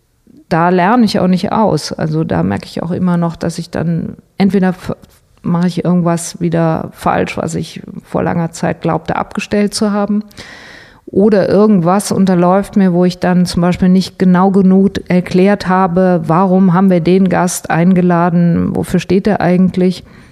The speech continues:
und sowas. Immer irgendwas rutscht mir immer durch.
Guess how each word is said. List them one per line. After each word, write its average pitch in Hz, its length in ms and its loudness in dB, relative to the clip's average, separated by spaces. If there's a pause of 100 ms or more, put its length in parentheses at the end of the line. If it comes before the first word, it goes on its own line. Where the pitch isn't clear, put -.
(220)
und 165 140 0
sowas. 175 420 0
Immer 208 500 2
irgendwas 175 560 0
rutscht - 240 -4
mir 170 100 2
immer 175 220 2
durch. 147 400 -2